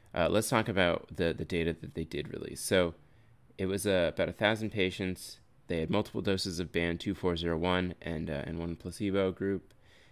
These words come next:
And the primary, uh, primary endpoint was adcoms, which is a, it's, it's a composite measure of cognitive function, memory, language, a bunch of these things.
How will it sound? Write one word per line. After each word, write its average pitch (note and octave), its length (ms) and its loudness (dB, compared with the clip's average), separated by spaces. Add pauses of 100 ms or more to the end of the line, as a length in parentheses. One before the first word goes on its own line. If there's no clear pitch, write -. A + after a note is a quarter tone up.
(140)
And E2 360 0
the D#2 520 -2
primary, G2+ 560 2 (1080)
uh, - 640 -8 (520)
primary G2 800 0
endpoint G2 480 -2
was E2+ 320 -2
adcoms, G2+ 680 -2 (640)
which - 200 -2
is F2 180 -2
a, D#2 340 2
it's, - 220 -10
it's - 200 -8
a - 40 -4
composite F#2 520 0
measure F#2 420 0
of E2 360 -2
cognitive F2+ 480 0
function, F2+ 420 -2
memory, F2+ 380 0
language, F2 460 -2
a - 40 -10
bunch F2 240 -4
of F#2 60 -6
these F#2 160 -2
things. F#2 340 -4